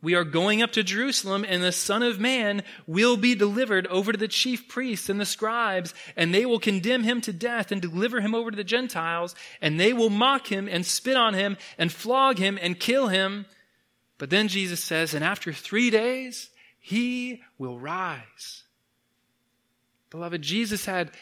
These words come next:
such determination, such resolve that those who walked with him were amazed and afraid at what they saw. Jesus was telling them, explaining to them all that would happen to them, and they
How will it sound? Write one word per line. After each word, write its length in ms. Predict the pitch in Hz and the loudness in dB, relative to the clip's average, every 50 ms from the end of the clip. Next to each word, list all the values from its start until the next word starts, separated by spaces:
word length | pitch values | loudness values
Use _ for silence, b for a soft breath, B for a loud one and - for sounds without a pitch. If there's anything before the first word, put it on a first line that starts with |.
| B B | B B
such 520 | - - - - 220 220 220 - - - | -8 -6 -2 0 0 0 0 0 -2 -2
determination, 840 | - 180 - - 208 202 196 185 180 180 175 170 160 - 170 156 151 | -2 -4 -4 -4 -2 -2 -2 -2 -2 -2 -2 -2 -2 -2 -4 -4 -4
such 360 | - - - - - - B B B B B - | -2 0 0 0 0 -4 B B B B B -4
resolve 720 | 170 180 180 170 156 180 196 202 214 208 196 180 175 156 | 0 0 0 2 2 0 2 2 4 4 4 4 2 0
that 120 | 170 180 165 | -4 -2 2
those 400 | 180 208 220 226 233 220 - - | 4 6 6 6 4 2 0 -2
who 120 | 208 202 | -2 0
walked 340 | 185 202 202 196 202 196 B B B B B B | 2 4 4 4 4 2 B B B B B B
with 280 | 175 185 214 202 - - | 2 4 4 4 2 0
him 200 | 202 190 185 175 | -2 0 0 0
were 140 | 175 185 | 0 0
amazed 720 | 190 190 170 175 180 185 196 208 214 220 214 208 190 165 175 | 0 0 0 0 2 2 2 0 0 0 0 0 -2 -2 -2
and 100 | 185 180 | -2 -2
afraid 600 | 180 175 - - - 196 208 208 196 185 170 156 B B B B B | -4 -4 -6 -6 -4 0 2 2 2 2 0 -2 B B B B B
at 100 | 180 190 | -2 0
what 200 | 190 196 185 - | 2 2 2 4
they 120 | 190 180 | 4 2
saw. 360 | 180 - - 208 190 185 180 175 | 2 2 0 0 0 2 0 0
Jesus 420 | 160 165 214 233 240 226 - - | 2 2 2 2 2 0 -4 0
was 240 | 214 214 214 202 B B B B _ | 2 2 2 2 B B B B _
telling 340 | - 226 226 233 233 226 220 | -2 0 2 2 2 2 2
them, 180 | 220 233 233 214 | 2 2 2 0
explaining 540 | 190 - - - - 220 226 226 233 233 | -2 -4 -4 -4 -4 -4 -2 0 0 0
to 160 | 226 - 226 208 | -2 -2 -4 -4
them 560 | 180 175 214 240 247 240 226 196 165 143 131 B B B _ - | 0 2 2 4 4 4 2 0 -2 -6 -8 B B B _ -2
all 320 | 214 214 226 226 233 233 | 2 4 6 6 6 6
that 120 | 202 226 | 6 4
would 120 | 220 202 196 | 4 4 4
happen 420 | 190 165 202 220 226 - 233 226 185 | 4 4 2 2 2 2 0 0 0
to 60 | 180 | 0
them, 240 | 160 165 151 156 170 | 0 0 2 2 2
and 240 | 180 196 196 196 | 2 2 2 2
they 480 | 208 240 262 262 240 196 151 127 120 - | 2 2 2 2 2 0 -2 -4 -6 -12